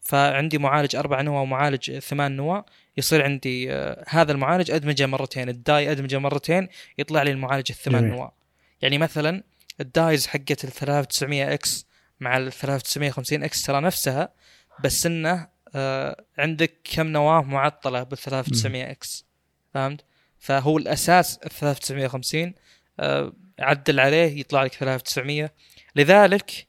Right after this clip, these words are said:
Speaker 1: يعني الصدمة إن كل ما كثرت النواة المفروض إن الحرارة أعلى على نفس الأداء. الواقع يقول إن ثلاثة وتسعمية وخمسين إكس، آه، أبرد في، في جميع ال، المراحل،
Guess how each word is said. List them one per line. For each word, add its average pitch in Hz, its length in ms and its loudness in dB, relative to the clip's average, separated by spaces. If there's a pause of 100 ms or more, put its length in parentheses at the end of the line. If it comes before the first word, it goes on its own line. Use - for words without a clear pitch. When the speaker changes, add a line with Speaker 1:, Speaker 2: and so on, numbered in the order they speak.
Speaker 1:
يعني 135 340 -2
الصدمة 151 800 2 (460)
إن 139 120 -2
كل - 180 -4
ما 202 100 2
كثرت 196 300 2
النواة 180 280 0
المفروض 220 420 -2
إن 208 120 -4
الحرارة 208 500 0
أعلى 139 300 0 (300)
على 143 160 4
نفس 170 240 0
الأداء. 143 380 -2 (400)
الواقع 180 380 4
يقول 156 340 2
إن 160 100 -2
ثلاثة 170 240 0
وتسعمية 170 400 -2
وخمسين 147 580 -4
إكس، - 460 -4 (380)
آه، 135 340 -2
أبرد 156 480 -2 (240)
في، 135 540 -10 (680)
في - 160 -14
جميع 151 460 -2
ال، 131 200 -10
المراحل، 131 760 -4